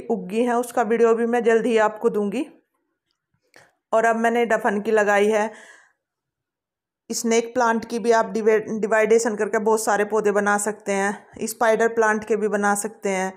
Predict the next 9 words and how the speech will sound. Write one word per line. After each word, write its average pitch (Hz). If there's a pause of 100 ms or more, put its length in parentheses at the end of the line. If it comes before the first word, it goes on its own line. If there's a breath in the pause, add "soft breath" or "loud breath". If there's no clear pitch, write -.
(640 soft breath)
ऐसे 240
ही 254
आप 262 (580 loud breath)
किसी 240
भी 240
पौधे 226
की 240
कलम 233
लीजिए, 214